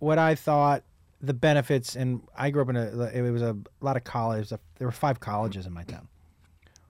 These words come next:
which, which made it a little, like, my town was, even in a time when it, progressive wasn't a thing, my town was very progressive because there was just a lot of,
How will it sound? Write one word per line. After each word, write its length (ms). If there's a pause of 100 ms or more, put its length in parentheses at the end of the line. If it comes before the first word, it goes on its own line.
(100)
which, 180
which 260
made 240
it 120
a 60
little, 420 (280)
like, 120
my 140
town 340
was, 220 (600)
even 280
in 100
a 80
time 460
when 120
it, 540
progressive 540
wasn't 320
a 40
thing, 460 (480)
my 140
town 340
was 120
very 140
progressive 460
because 480
there 180
was 180
just 160
a 60
lot 380
of, 240